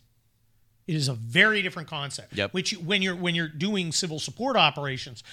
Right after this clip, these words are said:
Speaker 1: you, you have to break that from the military guys.
Speaker 2: Right, right.
Speaker 1: Because they're trained, you know, I'm gonna, <laughs> great. I'm, I'm gonna lay down a base of fire. The flank's gonna come, and we're going to kill them all.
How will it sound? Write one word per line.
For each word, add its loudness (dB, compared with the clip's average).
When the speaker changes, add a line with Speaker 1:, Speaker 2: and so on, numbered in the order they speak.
Speaker 1:
you, -2
you -2
have 4
to -4
break 0
that 0
from -4
the -4
military -4
guys. -10
Speaker 2:
Right, 2
right. 2
Speaker 1:
Because 0
they're 4
trained, 4
you -2
know, -2
I'm 0
gonna, 2
<laughs> -14
great. -4
I'm, -2
I'm -4
gonna -2
lay 4
down 4
a -2
base -2
of -8
fire. 0
The -10
flank's -4
gonna -4
come, -4
and -6
we're -8
going -10
to -10
kill -6
them -2
all. -4